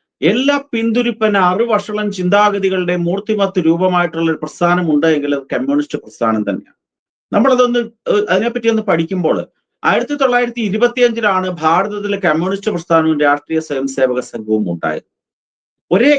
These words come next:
കാലഘട്ടത്തിൽ ഒരു കാലത്ത് ഭാരതത്തിലെ പ്രതിപക്ഷ നേതാവായിരുന്നു എ കെ ജി. ഇന്ത്യയുടെ പാർലമെന്റിൽ വ്യക്തമായ ശബ്ദം ഉയർത്താനുള്ള കഴിവും പ്രാപ്തിയും ഉണ്ടായിരുന്ന പ്രസ്ഥാനമായിരുന്നു സി പി എമ്മും അല്ലെ സി പി ഐ ഒക്കെ ചേർന്ന പ്രസ്ഥാനം. ഇന്ന് അതിന്റെ അവസ്ഥ നോക്കൂ. ഇന്ന് ഭാരതത്തിൽ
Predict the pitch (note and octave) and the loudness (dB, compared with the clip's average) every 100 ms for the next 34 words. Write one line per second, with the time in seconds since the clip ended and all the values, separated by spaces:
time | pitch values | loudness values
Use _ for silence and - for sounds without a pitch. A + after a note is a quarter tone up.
0 | F3+ C#3 C3+ B2 - - _ _ _ _ | 4 2 0 -4 -6 -14 _ _ _ _
1 | E3 C4 D4 B3 A#3+ B3+ F3 F3+ A3 A#3+ | 0 2 2 2 0 -2 0 2 2 -2
2 | A#3 A3+ A#3 E3 D#3 A3 A3+ A3+ F3+ F3 | -2 -4 -4 -4 -2 0 0 -2 -2 0
3 | F#3+ G#3 G#3 G3 E3+ E3+ C3+ C3 C3+ B2+ | 0 0 0 -2 -2 -2 -2 -2 -2 -4
4 | F#2+ - _ _ _ _ _ - F3 A#3+ | -4 -20 _ _ _ _ _ 2 2 2
5 | C4 C4 F3+ G3+ B3+ B3+ B3 A3+ A3 F#3 | -2 0 0 0 -2 -4 -4 -2 0 0
6 | - B3 A#3 G#3 - F#3 F3 A#3+ A3+ G#3+ | -2 -4 -2 -2 0 -2 0 -2 0 -2
7 | G3 G#3 G3 F#3+ F#3 F3 G3 G3+ F3 D#3+ | 0 -2 -2 -2 -2 0 0 -2 -2 -2
8 | F3+ A3 G#3+ G3 F3+ E3 D#3+ D#3 - D#3+ | -2 -2 -2 0 0 0 -2 -8 -4 -2
9 | D#3+ D#3 D3 B2+ A#2+ A#2 B2 A#2 C3 C3 | 0 0 0 -2 -6 -6 -6 -6 -4 -2
10 | C3 B2+ A#2+ A#2 B2 A#2 B2 A2+ A2+ A2 | -2 0 0 0 -4 -4 0 0 -2 -4
11 | G2+ G2+ G2 - F2+ - _ _ _ C#3 | -4 -4 -8 -10 -12 -12 _ _ _ 0
12 | D#3+ D#3+ C#3+ C#3 A2+ A2 - G2+ - _ | 2 4 2 -2 -4 -4 -6 -6 -8 _
13 | _ _ _ _ _ - F3+ A#3+ B3+ G3+ | _ _ _ _ _ 0 2 2 2 2
14 | G3+ A#3 B3 A#3 | 2 0 -2 -4